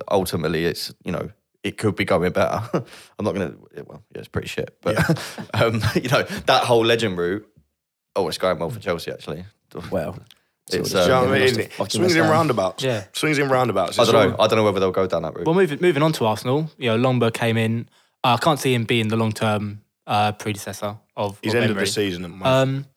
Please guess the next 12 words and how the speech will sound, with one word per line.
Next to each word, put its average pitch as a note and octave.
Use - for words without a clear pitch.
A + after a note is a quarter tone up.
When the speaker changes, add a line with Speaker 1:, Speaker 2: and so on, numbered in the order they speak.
Speaker 4:
before G3
we F3+
talk F3
about C3
who C3
we C3
think B2
Arsenal A#2+
should C3+
get F2+
in, C#2+
Emery, G#2+